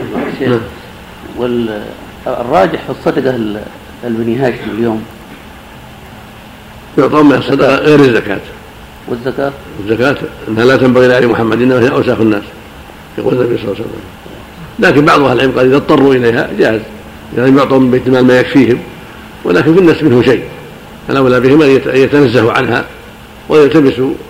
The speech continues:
Speaker 2: الأعمال الحرة والعمل والكسب حتى يستغنوا عنها. نعم.
Speaker 1: أحسن الله، الأولى بهم هم، إنما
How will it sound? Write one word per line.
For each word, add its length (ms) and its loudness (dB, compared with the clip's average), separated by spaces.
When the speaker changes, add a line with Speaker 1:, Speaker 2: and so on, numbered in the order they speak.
Speaker 2:
الأعمال 420 2
الحرة 420 0
والعمل 640 0
والكسب 380 -2
حتى 480 0
يستغنوا 400 -2
عنها. 220 -6
نعم. 160 -4
Speaker 1:
أحسن 120 -4
الله، 400 -2
الأولى 340 -2
بهم 120 -4
هم، 220 -4
إنما 300 -6